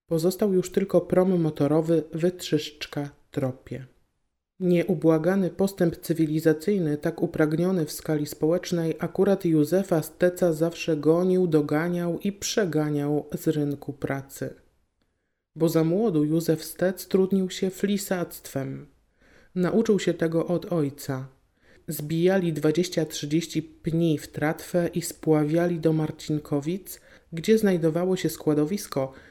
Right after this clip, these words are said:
i skąd bale wędrowały dalej do Wisły,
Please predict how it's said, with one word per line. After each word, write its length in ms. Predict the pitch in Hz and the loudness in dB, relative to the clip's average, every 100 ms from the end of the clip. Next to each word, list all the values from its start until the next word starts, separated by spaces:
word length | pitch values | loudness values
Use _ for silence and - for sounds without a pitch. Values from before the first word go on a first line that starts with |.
| _ | _
i 80 | 180 | -8
skąd 340 | - - 165 151 | -4 0 0 0
bale 400 | 139 170 208 190 | 0 0 2 2
wędrowały 760 | 165 151 143 143 151 160 160 | 0 2 2 2 0 0 0
dalej 440 | 139 160 175 170 | -2 0 0 0
do 180 | 151 156 | 2 2
Wisły, 580 | 151 160 151 - - 131 | 2 -2 -4 -6 -10 -10